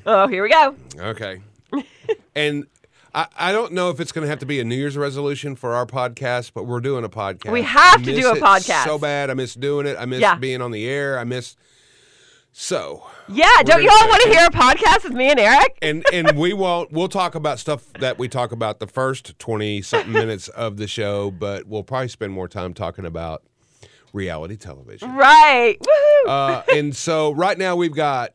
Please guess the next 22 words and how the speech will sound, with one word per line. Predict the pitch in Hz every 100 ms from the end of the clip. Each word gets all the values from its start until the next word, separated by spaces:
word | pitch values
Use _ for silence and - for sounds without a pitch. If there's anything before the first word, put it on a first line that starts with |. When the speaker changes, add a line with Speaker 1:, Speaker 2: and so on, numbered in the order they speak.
| _
Speaker 2:
uh, | 131 127 117 101 -
Real | 139 156
Housewives. | 156 151 143 139 135 131 107
I'm | 139 160
watching | 170 - 131
Real | 135
Housewives | 131 123 131 123 113 - _
of | 117 107 95
Salt | - 110 95
Lake | 110 107
City | - 143 131 120 _ _
and | -
Speaker 1:
Yep. | 117
Speaker 2:
then | 123 113
wrapping | 104 113 117
up | 113 104 -
Beverly | 107 113 104
Hills. | 104 117 113 113 101
Speaker 1:
Me | 214
too. | - 208 _ _
Speaker 2:
I'm | 123 117
hearing, | 135 139 131